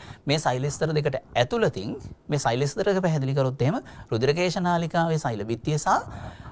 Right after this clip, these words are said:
ගර්තයේ සෛල බිත්තිය තමයි දක්නට ලැබෙන්නේ. ඒකේ පොඩි ඝනකමකින් යුක්ත සෛල ස්තර දෙකක් තමයි පිහිල්ලා තියෙන්නේ. ඊට, ඊට ඇතුළතින්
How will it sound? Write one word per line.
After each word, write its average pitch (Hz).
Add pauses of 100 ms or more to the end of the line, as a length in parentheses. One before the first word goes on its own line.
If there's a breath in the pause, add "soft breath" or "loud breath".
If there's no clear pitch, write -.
(100)
ගර්තයේ 156
සෛල 127
බිත්තිය 123
තමයි 113
දක්නට 117
ලැබෙන්නේ. 95
ඒකේ 170
පොඩි 139 (420 loud breath)
ඝනකමකින් 131
යුක්ත 113 (180)
සෛල 131
ස්තර 113
දෙකක් 98
තමයි 104
පිහිල්ලා 190
තියෙන්නේ. 202
ඊට, 196
ඊට 156
ඇතුළතින් 165